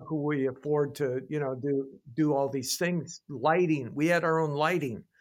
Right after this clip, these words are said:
Other bands didn't have their own lighting. I mean, Grateful Dead was advanced that way. They had lighting companies that would follow them around, but our lighting guy was part of the band.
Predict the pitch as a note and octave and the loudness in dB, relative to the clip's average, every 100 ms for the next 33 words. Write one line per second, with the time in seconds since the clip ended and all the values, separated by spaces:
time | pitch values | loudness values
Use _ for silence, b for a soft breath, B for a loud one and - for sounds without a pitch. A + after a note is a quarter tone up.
0 | B B - E3 G3 E3+ E3+ E3 D#3+ F3 | B B -2 0 2 2 2 2 0 0
1 | D#3 D#3 E3+ E3+ E3+ B2+ A#2+ A2 G#2 G2+ | 0 0 0 0 -2 -2 -2 -2 -4 -8
2 | G#2 C3 C3+ C3 B2+ b b b - E3+ | -10 -6 -2 -4 -6 b b b 0 2
3 | A3 A#3 F#3 D#3 F#3+ F3+ D3+ D3 E3 A#2+ | 2 2 -2 2 2 2 0 -2 -2 -2
4 | C#3+ C3 C3+ - - A#2+ - C3+ B2 B2+ | -2 -2 -4 -6 -4 -4 -4 -2 -2 0
5 | D3 D#3 E3+ D#3+ - _ _ _ - D3 | 0 0 2 0 -2 _ _ _ -2 2
6 | D3 D3+ C3+ D3 C3+ C#3 B2+ B2 D#3 D3+ | 2 0 -4 -6 -4 -4 -4 -4 -4 -4
7 | B2+ - D3 D3 C3+ B2+ C#3 A#2 G#2+ D#3 | -4 -2 0 2 2 0 -2 -2 -2 0
8 | E3+ A2 G2+ - _ _ _ - C#3 - | 0 -2 -8 -16 _ _ _ -4 -2 -2
9 | C#3 F3 F#3+ D#3 C#3+ C#3+ C3 C3 C3 C3 | 0 2 2 2 2 2 0 0 2 0
10 | A#2+ - D#3 C#3+ C3+ A#2 G2+ D#3+ D#3+ G#2+ | -2 -4 0 0 0 -2 -2 0 0 -4